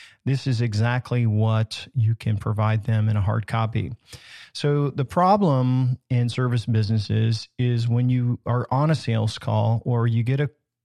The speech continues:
quote request online, what do you give to these people?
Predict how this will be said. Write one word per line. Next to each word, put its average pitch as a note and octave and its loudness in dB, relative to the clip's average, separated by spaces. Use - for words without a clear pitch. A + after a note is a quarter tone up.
quote C3+ -2
request A2+ -2
online, A#2 0
what F3 2
do B3 2
you E3+ 2
give A2+ -2
to A2+ 0
these A2 -2
people? A2+ -4